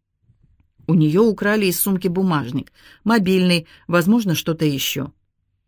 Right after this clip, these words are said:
"Но это же утром случилось", сказала Ласкина.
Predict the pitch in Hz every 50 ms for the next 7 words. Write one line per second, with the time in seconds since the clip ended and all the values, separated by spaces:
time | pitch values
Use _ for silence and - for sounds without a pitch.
0 | _ _ - 160 160 156 151 151 160 139 151 175 214 262 240 185 165 156 151 -
1 | 151 147 - - 147 135 131 131 - - 151 156 147 151 139 143 143 143 139 127
2 | - - - 139 135 131 120